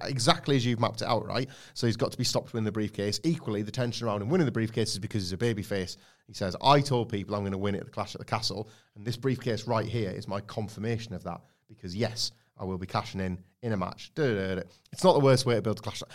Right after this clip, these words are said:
I don't love it because I prefer somebody having the case for fun, but I'd rather see him stopped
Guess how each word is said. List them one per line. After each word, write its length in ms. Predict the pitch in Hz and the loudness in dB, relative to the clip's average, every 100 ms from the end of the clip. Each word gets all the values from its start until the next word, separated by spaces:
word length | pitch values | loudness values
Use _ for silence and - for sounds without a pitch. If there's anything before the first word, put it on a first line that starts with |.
| - | -2
I 60 | 143 | 6
don't 140 | 151 | 8
love 140 | 156 110 | 10 8
it 100 | - | 4
because 180 | - 110 | 0 4
I 120 | 107 - - | 2 2 -12
prefer 280 | 104 117 107 | -4 -2 0
somebody 240 | 107 104 | -2 -2
having 200 | 101 104 | -2 -2
the 80 | 98 | -4
case 340 | 95 107 98 - | -4 -2 -2 -2
for 100 | - | -2
fun, 280 | 117 - - - _ _ - | -4 -4 -6 -16 _ _ 6
but 260 | 120 98 - - | 6 6 -2 -6
I'd 140 | 117 107 | -2 2
rather 240 | 110 98 | 4 4
see 180 | - 107 | 0 -2
him 120 | 101 90 | -2 0
stopped 440 | - 120 - | 0 -2 -4